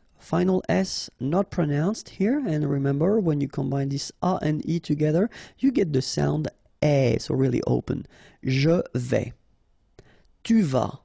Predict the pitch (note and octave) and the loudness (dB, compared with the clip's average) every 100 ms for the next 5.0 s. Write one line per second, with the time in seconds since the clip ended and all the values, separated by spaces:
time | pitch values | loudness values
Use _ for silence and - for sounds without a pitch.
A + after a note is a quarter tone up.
0 | _ - C#3 C#3+ - C#3+ C3+ - - C3+ | _ -6 -4 -4 -2 -2 -2 -8 -8 -8
1 | - - - - - - - _ _ _ | -6 -6 -6 -8 -12 -20 -20 _ _ _
2 | _ B2 A2 A#2 F3 C4+ _ _ _ _ | _ -2 0 0 -2 -4 _ _ _ _
3 | _ _ _ _ _ _ _ _ _ _ | _ _ _ _ _ _ _ _ _ _
4 | _ _ _ _ A3+ A3+ D#3 C3+ C#3+ B3 | _ _ _ _ 2 4 4 4 2 2